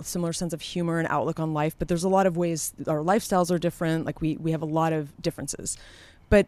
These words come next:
at the end of the day, you know, we talk on the phone a lot. We don't see each other as much in person as I would like, but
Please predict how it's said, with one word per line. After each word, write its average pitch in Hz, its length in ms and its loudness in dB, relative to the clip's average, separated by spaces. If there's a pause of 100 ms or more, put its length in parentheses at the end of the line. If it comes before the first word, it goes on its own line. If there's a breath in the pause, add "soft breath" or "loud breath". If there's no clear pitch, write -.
at 196 100 2
the 208 120 4
end 226 120 4
of 240 60 0
the 277 60 0
day, 160 520 4 (540 soft breath)
you 180 80 0
know, 156 80 2
we 151 100 -2
talk 247 200 4
on 294 100 6
the 262 60 4
phone 196 180 4
a 196 60 4
lot. 185 220 6
We 165 80 0
don't 165 160 0
see - 160 -2
each 175 120 -2
other 165 180 4
as 156 140 0
much 160 160 -2
in 151 80 -4
person 156 280 0
as 143 120 -2
I 143 60 0
would 143 160 -2
like, 180 560 4 (220)
but 156 500 0